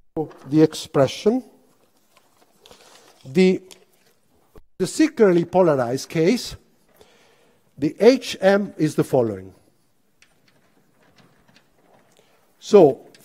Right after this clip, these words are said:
if M is zero, so the average is just sigma z, I told you.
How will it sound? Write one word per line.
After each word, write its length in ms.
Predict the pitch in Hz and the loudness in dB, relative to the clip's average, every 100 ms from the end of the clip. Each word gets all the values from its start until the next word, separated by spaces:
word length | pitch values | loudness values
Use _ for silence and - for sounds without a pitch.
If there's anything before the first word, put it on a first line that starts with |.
| _ _ - - - | _ _ -20 -20 -4
if 280 | 220 - - - | -4 -4 -10 -10
M 200 | 311 269 | -6 -8
is 240 | - 214 175 | -4 -2 -2
zero, 580 | 160 143 170 233 165 | -6 -8 2 4 4
so 180 | 147 - | 2 -4
the 200 | 143 151 | -6 -4
average 640 | 196 247 226 147 135 - - _ _ _ _ _ _ _ _ _ _ _ | 0 2 2 0 -2 -8 -12 _ _ _ _ _ _ _ _ _ _ _
is 240 | 175 160 139 | 0 0 2
just 240 | 196 190 | 2 2
sigma 420 | - 196 165 143 | -4 -4 0 0
z, 200 | 110 101 - _ _ _ 151 | -2 -12 -18 _ _ _ -16
I 80 | 123 | -8
told 280 | 143 135 | -4 -4
you. 140 | 107 | -6